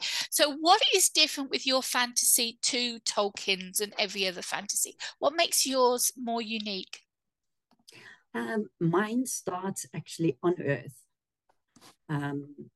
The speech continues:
Speaker 2: and it's, it's portal fantasy, so you can travel between the planets through a portal. And, um, I weave in various, um, creatures from the elves to dwarves to humans.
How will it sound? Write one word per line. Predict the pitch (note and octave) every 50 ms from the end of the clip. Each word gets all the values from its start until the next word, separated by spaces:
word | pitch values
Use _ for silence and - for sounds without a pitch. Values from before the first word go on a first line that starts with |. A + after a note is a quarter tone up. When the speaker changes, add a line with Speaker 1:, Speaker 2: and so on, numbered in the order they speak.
| _ _ _ -
Speaker 2:
and | D#3 D3+ D3 D3 D3 C#3 C3+
it's, | D3+ C#3+ C3 - - - - - - - -
it's | E3+ C#3+ - - - _ -
portal | - A#3+ B3 - - G3 G3 D#3
fantasy, | - F3 D#3+ D3 D3 D3+ - C#3+ - - E3
so | C#3+ - D#3+ D#3+ D#3 D#3 D3 B2+ - _ _ _
you | - E3+
can | - F3 E3 D#3+
travel | - - F#3+ G#3 F#3+ A3 F3+
between | D3+ C#3+ - - E3+ D#3+ D#3+
the | D#3
planets | - - D#3 D#3+ D#3 D3 D3+ - - - - _
through | - F3 F3 E3
a |
portal. | C#3+ - - D#3+ D3+ - - - - - - _ _ _ _ _ _ _ _ _ _ _ _ _ _ _ _ _ -
And, | F3 E3 D3+ D3+ D3+ D#3 D#3 D#3 D#3
um, | D#3 D#3 D#3 C#3+ C#3 B2 B2+ - - -
I | D#3+ E3 E3 E3
weave | D#3 D3+ D#3+ E3+ D#3+ C#3 -
in | G#2+ C#3+ D3+ D3+ D3+ D3 D3 C#3+ C3+ - _ _ _ _ - C#3+ B2+ - -
various, | D3+ C#3+ D3 E3 E3 D#3+ D3+ C#3 C3+ - - - - - - _ -
um, | D#3 D3 C3+ B2+ - - _ _ _ _ _ -
creatures | - - F3+ D#3+ - - B2 C#3 - - -
from | - F#3 E3+ -
the | - D3+ -
elves | - C#3+ C#3+ C3+ C3+ B2+ B2 B2 - - - -
to | - F3+
dwarves | D3+ - C#3 B2+ C3 B2+ A#2 A#2 A2+ A2+ - - - - - - - -
to | - G3
humans. | - - - C3+ B2+ A#2+ G2+ A2 A#2+ - - - - -